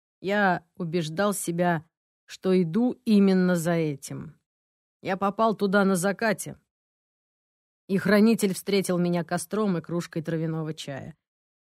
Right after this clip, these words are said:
Конечно, он знал, что я здесь. Холмы рассказали ему.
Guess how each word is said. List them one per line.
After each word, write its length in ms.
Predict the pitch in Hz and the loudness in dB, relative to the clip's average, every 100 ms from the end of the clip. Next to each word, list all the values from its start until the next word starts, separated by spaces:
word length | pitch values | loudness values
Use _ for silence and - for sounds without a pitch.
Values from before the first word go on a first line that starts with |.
| - | -10
Конечно, 500 | 185 220 254 262 262 | -2 2 2 2 2
он 180 | 262 226 | 2 2
знал, 300 | 254 330 285 | -2 -4 -8
что 200 | - 165 | -6 -4
я 200 | 160 160 | -2 -4
здесь. 440 | 151 156 139 - _ _ _ _ _ _ | -4 -10 -10 -16 _ _ _ _ _ _
Холмы 480 | - 196 196 226 233 | 0 4 6 6 6
рассказали 600 | 160 - 165 151 156 147 | 2 -6 -8 -6 -6 -6
ему. 340 | 143 139 131 | -8 -10 -12